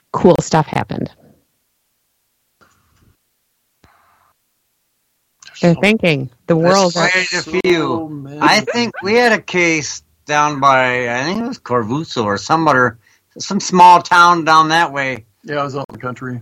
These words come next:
Speaker 3: And we picked up some audio there that was just beyond description. Um, the house didn't have much furniture in it at all, and you could hear the voices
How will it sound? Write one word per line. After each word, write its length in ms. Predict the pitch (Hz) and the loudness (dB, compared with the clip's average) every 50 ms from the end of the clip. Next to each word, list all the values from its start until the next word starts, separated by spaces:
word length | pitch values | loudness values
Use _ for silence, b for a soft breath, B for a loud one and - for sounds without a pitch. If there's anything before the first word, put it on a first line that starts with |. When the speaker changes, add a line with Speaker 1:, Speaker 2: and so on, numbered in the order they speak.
| - _ | -14 _
Speaker 3:
And 440 | - 135 147 151 151 151 151 143 107 | -4 0 2 2 4 2 2 0 -2
we 200 | 92 156 170 175 | -4 -2 -4 -2
picked 340 | - - 180 185 180 - - | -2 0 0 0 0 2 0
up 340 | 156 147 143 143 143 - _ _ | 2 4 4 2 0 -2 _ _
some 260 | - - - 139 127 127 | -18 -14 -10 -4 0 2
audio 500 | 127 131 135 143 135 135 131 127 123 120 | 4 4 4 4 2 0 -2 -2 -2 -2
there 480 | 117 123 127 127 127 127 131 127 123 113 113 | -2 -2 -2 0 -2 -2 -4 -6 -8 -10 -8
that 160 | 127 123 120 | -6 -6 -4
was 180 | 117 120 113 - | -4 -6 -6 -6
just 300 | - 143 127 - - - | -6 -6 -6 -6 -8 -6
beyond 420 | - 123 120 120 123 123 127 127 | -4 0 2 4 4 4 4 2
description. 800 | 110 107 - - - 131 131 120 - - - 131 113 107 110 98 - _ _ _ _ _ _ _ _ - - | 0 -4 -8 -6 -4 -2 -2 -2 -2 -4 -2 -2 0 -2 -2 -6 -8 _ _ _ _ _ _ _ _ -6 0
Um, 400 | - 135 135 135 131 131 123 - _ _ _ | 2 4 4 4 2 2 -2 -6 _ _ _
the 100 | - 135 | -4 -2
house 380 | 135 127 156 180 202 190 - - 123 110 - - - - _ _ - 131 | 2 4 4 4 2 0 -2 -6 -12 -14 -14 -20 -20 -20 _ _ -14 -6
didn't 220 | 139 180 185 175 | -4 -2 0 0
have 240 | 156 151 143 139 123 | 2 2 2 0 0
much 260 | 139 139 139 123 - | 2 0 0 0 -2
furniture 800 | - - 151 156 156 - - - 147 135 131 131 131 127 - _ _ - | -8 -6 -6 -4 -6 -8 -8 -6 -4 -2 -2 -2 -4 -8 -12 _ _ -10
in 140 | 139 143 | -6 -4
it 200 | 147 143 139 - | -4 -4 -4 -6
at 180 | - 123 127 120 | -6 -6 -2 0
all, 520 | 123 - 151 160 160 147 135 127 123 120 117 110 _ _ _ _ _ _ _ _ _ _ _ _ _ _ _ _ _ _ _ _ _ _ _ _ _ - | 4 6 6 8 8 6 6 4 2 -2 -8 -12 _ _ _ _ _ _ _ _ _ _ _ _ _ _ _ _ _ _ _ _ _ _ _ _ _ -10
and 680 | 131 135 143 143 143 143 139 135 131 127 123 113 107 - _ _ _ _ _ _ _ _ _ _ _ _ _ _ _ _ _ _ _ _ - - _ - | -6 -2 0 2 2 2 2 2 0 -2 -4 -8 -10 -14 _ _ _ _ _ _ _ _ _ _ _ _ _ _ _ _ _ _ _ _ -20 -20 _ -6
you 160 | 131 151 - | -6 -6 0
could 160 | - 180 165 | 2 2 2
hear 680 | 156 143 180 196 196 190 185 170 160 151 147 143 - - | 2 4 4 4 6 6 4 4 4 2 0 -2 -6 -10
the 100 | 131 139 | -12 -10
voices 960 | 127 117 127 147 165 185 175 - - 147 135 127 127 131 120 113 117 - - | -8 -2 0 2 2 2 0 -2 -6 -8 -8 -8 -8 -10 -12 -14 -16 -16 -18